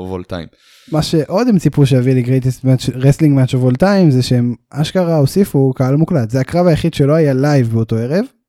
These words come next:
Speaker 2: זה קרב שהוקלט מראש ונערך בהתאם. אה, לא חושב שהייתה שם עריכה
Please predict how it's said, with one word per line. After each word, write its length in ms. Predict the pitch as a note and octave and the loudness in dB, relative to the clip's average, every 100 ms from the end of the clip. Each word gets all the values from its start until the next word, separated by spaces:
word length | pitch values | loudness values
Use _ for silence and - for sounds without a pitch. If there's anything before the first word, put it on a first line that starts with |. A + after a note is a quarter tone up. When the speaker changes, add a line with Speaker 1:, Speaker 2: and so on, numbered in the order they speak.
| _ - | _ -14
Speaker 2:
זה 100 | B2+ | -12
קרב 180 | A#2+ A#2 | -8 -6
שהוקלט 600 | - A#2+ A#2 B2 B2 B2 | -4 -2 -2 -2 -2 -2
מראש 480 | A2+ C#3+ D#3 - - _ _ _ _ - | -2 0 0 -4 -18 _ _ _ _ -6
ונערך 680 | B2 A#2 A#2+ A#2+ C3 C3 B2 | -2 -2 -2 0 0 2 2
בהתאם. 580 | B2 - F3 G#3 F#3+ D#3+ _ _ _ - | 2 0 0 2 2 -2 _ _ _ -8
אה, 240 | C3 C3+ | -6 -2
לא 120 | D3+ | -2
חושב 260 | - A3+ E3+ | -2 0 2
שהייתה 220 | D3 C#3 | 2 2
שם 120 | C3+ | 2
עריכה 340 | B2+ B2 C#3 | 0 0 -2